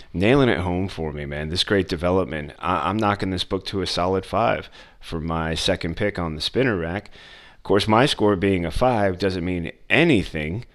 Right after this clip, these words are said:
until I really know what your score is, too, 'cause that's when we can compare. And that's something fun I'm gonna talk to you about at the end of this episode, 'cause it's a great thing to think about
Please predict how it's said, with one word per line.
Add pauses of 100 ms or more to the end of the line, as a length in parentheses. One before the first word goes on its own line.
(140)
until
I
really
know
what
your
score
is,
too, (300)
'cause
that's
when
we
can
compare. (560)
And
that's
something
fun
I'm
gonna
talk
to
you
about
at
the
end
of
this
episode,
'cause
it's
a
great
thing
to
think
about